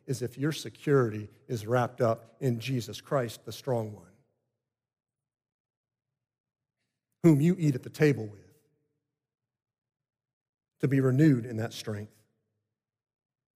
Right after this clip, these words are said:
Gladys Staines and her husband Graham and their children served as missionaries in India for many years. They served the lepers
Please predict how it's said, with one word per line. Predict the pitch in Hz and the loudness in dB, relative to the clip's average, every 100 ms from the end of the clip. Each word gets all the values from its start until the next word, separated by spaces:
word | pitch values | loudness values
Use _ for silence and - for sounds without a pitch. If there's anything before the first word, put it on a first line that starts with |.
| - _ _ | -20 _ _
Gladys | - 143 147 143 - | 0 4 6 4 -2
Staines | - - 139 123 113 113 - - _ _ _ _ _ _ | -10 0 0 0 -4 -8 -14 -20 _ _ _ _ _ _
and | 127 117 | -8 -4
her | 139 | -2
husband | 120 143 120 127 120 | 2 2 2 -4 -4
Graham | 123 131 113 104 104 _ _ _ _ | -2 -2 -2 -8 -18 _ _ _ _
and | 123 117 | -8 -8
their | 117 | -8
children | - 147 123 104 107 - _ _ _ _ _ _ _ _ _ _ _ - | 0 2 2 -2 -16 -20 _ _ _ _ _ _ _ _ _ _ _ -8
served | - 151 147 | 2 4 4
as | 131 117 | 0 2
missionaries | 147 147 139 131 127 | 0 2 0 0 -2
in | 123 | -4
India | - 143 139 117 | 0 2 2 -2
for | 110 123 | -4 -6
many | 113 131 135 | -2 -2 -2
years. | 123 110 95 - - _ _ _ _ _ _ _ _ _ _ _ _ _ _ 135 | -4 -8 -10 -18 -20 _ _ _ _ _ _ _ _ _ _ _ _ _ _ 0
They | 127 | 0
served | - 160 156 147 127 - 131 | 2 4 6 6 2 -4 -4
the | 127 | 2
lepers | 139 131 107 90 - - | 2 2 -2 -14 -18 -20